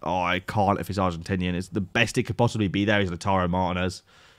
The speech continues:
I mean, Icardi for rating, but Lautaro Martinez for, like, actual player, and that, that's just terrible. That is just absolutely terrible. All right, last one twenty-five. Team Hullet badge,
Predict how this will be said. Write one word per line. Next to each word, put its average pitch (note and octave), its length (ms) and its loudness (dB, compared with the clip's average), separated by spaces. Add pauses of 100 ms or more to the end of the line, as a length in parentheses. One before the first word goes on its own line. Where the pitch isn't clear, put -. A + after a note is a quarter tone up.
(300)
I A#2 80 0
mean, B2 140 4
Icardi C3 440 6
for G#2 120 2
rating, G2 420 2
but F2+ 160 2
Lautaro F#2+ 320 2
Martinez F#2 420 2
for, F#2+ 140 -4
like, F2 260 -2 (480)
actual G2 360 0
player, F#2+ 320 4
and F#2 200 2
that, F#2+ 200 0
that's F#2 260 2
just - 240 -8
terrible. F2 460 -2 (140)
That G#2 240 8
is F2+ 40 2
just F#2 140 0
absolutely F2+ 320 0
terrible. F2+ 480 2
All A#2+ 80 8
right, A2 180 6 (680)
last E3 380 10
one D3+ 180 8
twenty-five. C3 640 4 (540)
Team A#3 280 8
Hullet A3 280 8
badge, G3 380 10